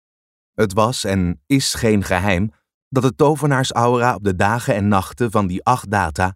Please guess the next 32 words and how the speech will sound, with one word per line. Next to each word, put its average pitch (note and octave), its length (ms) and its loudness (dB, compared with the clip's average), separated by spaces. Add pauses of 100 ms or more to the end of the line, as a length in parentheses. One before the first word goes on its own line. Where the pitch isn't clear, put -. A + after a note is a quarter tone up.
(160)
buitengewoon B2 760 0
krachtig A2 440 -4
is. D#2+ 220 -6 (720)
Niemand A2+ 460 2
verwondert G#2 460 0
zich G2+ 180 -4
meer F#2 180 2
over F2+ 260 2
de F2 80 0
magische G2+ 520 -2
verschijnselen F#2 720 -4 (400)
en A#2 120 -2
de A#2+ 60 4
raadselachtige B2 840 0
verschijningen F#2+ 720 -2 (160)
die F2 180 -4
samenhangen G2+ 680 0
met D#2+ 160 -2
deze G2 320 0
acht - 280 -2
dagen, D#2 500 -4 (440)
in C#3+ 120 0
het A#2 120 0
bijzonder A#2+ 480 2
met G#2 140 2
de F#2+ 120 -4
dag- A2 360 0
en G2+ 160 0
nachteveningen D#2+ 840 -2 (140)
en G2+ 140 -2
de F#2+ 100 2
zonnewenden. E2 760 -2